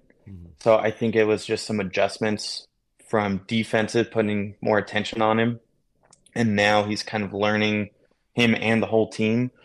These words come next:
Speaker 2: have to learn what to do with that extra pressure. So it looks like he's getting a lot more of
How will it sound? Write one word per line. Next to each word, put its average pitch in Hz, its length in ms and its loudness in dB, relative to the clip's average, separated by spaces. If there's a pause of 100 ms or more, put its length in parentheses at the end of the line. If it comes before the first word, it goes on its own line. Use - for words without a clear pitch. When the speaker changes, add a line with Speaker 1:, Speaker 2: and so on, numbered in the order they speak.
(180)
Speaker 2:
have 110 140 0
to 107 80 2
learn 104 600 0
what 104 280 2
to 107 100 -2
do 107 260 0
with 113 160 0
that 110 180 -2
extra 101 300 -6
pressure. 127 520 0 (580)
So 104 300 4
it 113 260 -2
looks 135 280 4
like 175 140 0
he's 110 220 -4
getting 104 580 -2 (580)
a 104 100 0
lot 107 380 4
more 107 340 4
of 95 120 -2